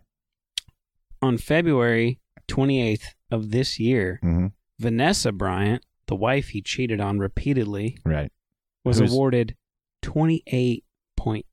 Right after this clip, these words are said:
Speaker 1: eight five million dollars
Speaker 2: God damn.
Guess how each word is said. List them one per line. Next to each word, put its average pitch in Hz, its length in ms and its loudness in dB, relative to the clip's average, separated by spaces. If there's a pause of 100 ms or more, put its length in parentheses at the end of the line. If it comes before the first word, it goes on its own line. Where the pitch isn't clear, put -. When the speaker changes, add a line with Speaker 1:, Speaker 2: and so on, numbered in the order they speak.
(100)
Speaker 1:
eight 117 280 0 (140)
five 101 260 -2
million 107 680 0
dollars 98 800 -6 (360)
Speaker 2:
God 101 280 0
damn. 87 460 0